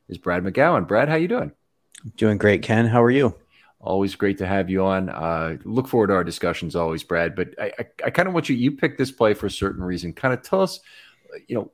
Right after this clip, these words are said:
Speaker 1: why, first of all, and then lead us up to the moment and, and why this was a significant moment for you.
Speaker 2: Sure. Um, I picked this play for a number of reasons, but I think the primary reason is that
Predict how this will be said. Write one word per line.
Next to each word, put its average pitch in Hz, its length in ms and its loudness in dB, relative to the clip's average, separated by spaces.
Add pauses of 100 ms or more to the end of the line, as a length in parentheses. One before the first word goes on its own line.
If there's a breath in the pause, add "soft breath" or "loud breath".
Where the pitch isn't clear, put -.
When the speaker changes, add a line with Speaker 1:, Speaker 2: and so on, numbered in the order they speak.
Speaker 1:
why, 104 480 4
first 160 300 -4
of 143 40 -2
all, 143 120 4
and 165 80 0
then 185 160 -4
lead 220 160 -2
us 208 100 -8
up 180 160 -2
to - 80 -8
the 127 80 0
moment 113 460 -2
and, 90 320 -4
and 95 200 -6
why 95 580 0 (180)
this 98 340 -6
was 90 160 -6
a 85 60 -8
significant 90 480 -8
moment 62 280 -12
for - 120 -18
you. - 160 -14 (1500 loud breath)
Speaker 2:
Sure. - 420 2 (540)
Um, 123 480 6 (480)
I 160 100 6
picked 180 240 0
this 120 180 0
play 98 260 -2
for 90 440 -4 (340)
a 120 120 0
number 104 360 -2
of 90 140 -4
reasons, 87 400 -6
but - 140 -4
I 117 60 0
think 147 260 -4
the 127 100 0
primary 101 560 0
reason 82 520 -6
is - 260 -8
that 87 420 -2